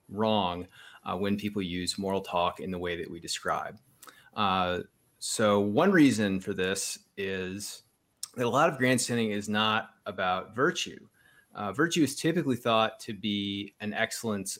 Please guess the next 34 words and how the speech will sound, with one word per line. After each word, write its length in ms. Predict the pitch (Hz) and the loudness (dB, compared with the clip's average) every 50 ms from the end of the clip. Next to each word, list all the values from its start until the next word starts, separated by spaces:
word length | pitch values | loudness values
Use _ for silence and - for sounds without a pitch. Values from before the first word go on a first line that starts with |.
| - | -10
of 340 | - 92 92 90 87 87 - | -6 -4 -4 -4 -6 -8 -12
character. 680 | - - 113 104 95 90 85 - - 95 - - - _ _ _ _ - - - - _ _ _ _ | -6 -2 0 2 2 2 0 -2 -6 -10 -12 -12 -14 _ _ _ _ -20 -20 -20 -20 _ _ _ _
Um, 580 | 107 104 98 92 90 87 87 85 87 92 95 - _ _ _ _ _ _ _ - - _ _ | -2 0 0 0 0 -2 -4 -6 -6 -6 -8 -10 _ _ _ _ _ _ _ -14 -14 _ _
but 100 | - 135 | 2 4
a 40 | 143 | 6
lot 160 | 156 180 175 | 6 6 4
of 60 | 139 | 2
grandstanding 1000 | 117 131 151 185 214 220 - - - 135 120 113 107 104 104 110 123 139 143 131 - _ _ _ _ _ _ _ _ _ _ _ _ _ _ _ - | 2 4 4 6 4 4 2 0 0 2 2 4 4 2 2 2 0 -2 -4 -6 -12 _ _ _ _ _ _ _ _ _ _ _ _ _ _ _ -6
is 180 | 131 127 113 | -4 -4 -4
just 300 | - - 147 143 - - | 0 0 0 0 0 -2
about 600 | 135 107 117 113 113 110 110 110 110 107 - - _ | -2 0 2 4 4 4 4 4 2 0 -4 -8 _
showing 360 | - - - 143 147 147 143 | -10 -4 2 4 4 4 4
people 280 | 131 - 127 110 110 110 | 2 0 -2 -2 -2 -4
that 180 | 98 110 - 87 | -4 -4 -6 -4
you're 360 | 107 110 110 110 107 110 107 | -4 -2 0 2 2 0 0
decent 400 | 98 95 131 143 135 - 131 120 | -2 -2 -4 -4 -4 -2 -4 -2
enough, 460 | 110 110 107 90 71 71 - - - - | -2 0 0 -2 -4 -6 -10 -16 -16 -8
right? 140 | - 107 98 | -6 -6 -6
So 160 | - - 104 - - - _ _ | -6 -8 -10 -10 -12 -16 _ _
you, 160 | 110 113 107 - | -8 -8 -6 -4
you 100 | 110 107 | -2 0
might 220 | 120 127 131 131 | 0 0 0 -2
say, 360 | - 120 117 113 113 110 - - - - - - - _ _ _ _ _ _ _ _ _ | -2 0 2 2 2 0 -2 -6 -16 -20 -20 -20 -20 _ _ _ _ _ _ _ _ _
"Look, 240 | - 180 165 - - | 4 6 6 6 4
I've 220 | 117 147 160 147 | 2 2 4 6
made 140 | 156 156 147 | 6 6 8
a 100 | 139 131 | 8 8
lot 200 | 131 135 139 135 | 8 6 6 6
of 40 | 131 | 4
mistakes 540 | 127 - - - 143 147 147 143 - - - | 2 0 2 4 6 6 6 4 0 -8 -10
in, 260 | - - - 110 - - _ _ | -12 -12 -12 -14 -16 -16 _ _
in 120 | 107 107 | -10 -10
my 140 | 101 92 95 | -8 -8 -6
life, 600 | 104 127 156 175 180 175 170 165 170 - - | -2 2 4 6 6 4 2 0 -4 -12 -16